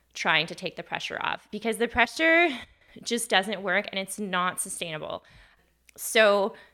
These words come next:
yes, take the pressure off. And I, I just, like, I do everything I can to set myself up so that at the end of the day, I can say, "Erica, you did so good. You did so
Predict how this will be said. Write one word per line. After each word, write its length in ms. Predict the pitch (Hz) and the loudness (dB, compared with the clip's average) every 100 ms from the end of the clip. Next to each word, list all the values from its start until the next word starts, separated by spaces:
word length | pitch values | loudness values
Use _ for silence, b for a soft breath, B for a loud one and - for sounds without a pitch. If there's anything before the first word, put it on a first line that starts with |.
| B | B
yes, 340 | 196 143 - - | 0 0 0 -12
take 240 | - 254 269 | -4 -2 -2
the 80 | 349 | 2
pressure 340 | 277 269 262 | 2 2 2
off. 200 | 202 202 | 2 2
And 120 | 196 196 | 0 0
I, 120 | 190 | 0
I 80 | 202 | -2
just, 280 | 214 247 - | -2 -4 -2
like, 160 | 202 - | -2 2
I 140 | 185 | 0
do 260 | 180 196 202 | 0 -4 0
everything 380 | 214 262 320 302 | 2 2 2 0
I 80 | |
can 220 | 277 247 240 | 2 0 -2
to 100 | 196 | -4
set 240 | - 208 | 0 0
myself 340 | 254 269 269 269 | 0 0 -2 2
up 320 | 185 190 190 | 2 2 0
so 240 | - - 196 | -4 -2 4
that 160 | 185 | 4
at 120 | 180 196 | 4 0
the 140 | 202 | -2
end 220 | 196 233 | -2 -2
of 80 | 262 | -2
the 100 | 294 | -2
day, 300 | 220 190 180 | 2 4 4
I 80 | 196 | 2
can 140 | 202 | 0
say, 420 | 214 202 185 180 - | 0 2 4 2 0
"Erica, 580 | 190 220 277 285 339 370 - _ _ _ _ _ | 0 0 0 0 2 -2 -8 _ _ _ _ _
you 160 | 214 233 | -4 -2
did 180 | 233 220 | -2 0
so 180 | 202 | -2
good. 340 | 190 160 - 160 _ | 0 -2 -4 -12 _
You 140 | 202 208 | -6 0
did 340 | 202 190 190 - - | 2 2 0 -12 -12
so 800 | - - 226 208 202 196 190 | -6 2 6 6 6 2 -2